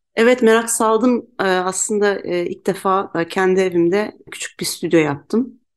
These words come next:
Burada bir arkadaşım var Fethiye'de, müzisyen Ömer Nafiz. Sağ olsun bana bayağı bir yardım etti. Cubase öğreniyorum. Şu bahsettiğim akustik parçadan sonra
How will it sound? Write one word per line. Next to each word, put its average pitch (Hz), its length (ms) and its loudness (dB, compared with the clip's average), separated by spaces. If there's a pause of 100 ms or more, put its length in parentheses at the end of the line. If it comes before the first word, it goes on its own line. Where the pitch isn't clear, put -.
Burada 180 640 2
bir 175 80 -2
arkadaşım 175 680 0
var 185 200 2
Fethiye'de, 175 720 0
müzisyen 214 720 -2 (120)
Ömer 160 400 2
Nafiz. 156 640 -4 (200)
Sağ 175 300 0
olsun 175 300 0
bana 170 200 0
bayağı 165 240 -4
bir 165 60 -4
yardım 160 300 0
etti. 175 460 -6 (260)
Cubase 165 680 2
öğreniyorum. 147 760 0 (200)
Şu - 200 -12
bahsettiğim 190 920 2
akustik - 480 -6
parçadan 190 460 0
sonra 190 520 0